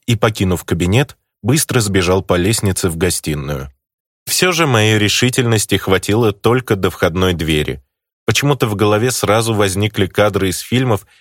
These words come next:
когда находчивые киллеры просто стреляют через дверной глазок. Знать бы, насколько это реально. С другой стороны, а зачем мне вообще открывать? На дворе ночь, даже если появился неожиданный клиент, то я его точно не пущу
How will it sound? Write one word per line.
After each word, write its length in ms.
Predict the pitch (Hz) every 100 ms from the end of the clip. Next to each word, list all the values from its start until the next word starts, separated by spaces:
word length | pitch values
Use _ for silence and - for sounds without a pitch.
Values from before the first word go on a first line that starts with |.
| -
когда 320 | 107 98 104
находчивые 640 | 101 - 110 - 98 92 87
киллеры 520 | - 123 131 117 98
просто 460 | - 151 143 -
стреляют 600 | 120 - 95 87 98 98
через 320 | - 90 87 80
дверной 440 | 85 82 87 90
глазок. 520 | 85 82 78 67 - _ _ _ _ _ _ _ _ _ -
Знать 340 | 90 123 135
бы, 100 | 127
насколько 540 | 120 117 - 127 -
это 160 | 120 127
реально. 500 | 131 135 76 67 - _ _ _ _ _ _ _
С 100 | -
другой 280 | 104 107 117
стороны, 460 | - 104 107 104 -
а 80 | 95
зачем 300 | 98 - 135
мне 160 | 131
вообще 440 | 117 117 - - 80
открывать? 600 | - - 76 65 57 - _ _ _ _ _ 104
На 60 |
дворе 320 | 110 139 160
ночь, 400 | 104 80 80 - -
даже 400 | _ 80 107 104
если 360 | 98 107 - 98
появился 580 | - 98 98 101 - 87
неожиданный 580 | 90 90 95 92 90
клиент, 480 | - 87 98 120 -
то 80 | 85
я 180 | 82 95
его 200 | 95 95
точно 400 | - 110 - 110
не 160 | 110
пущу 420 | 107 113 - 78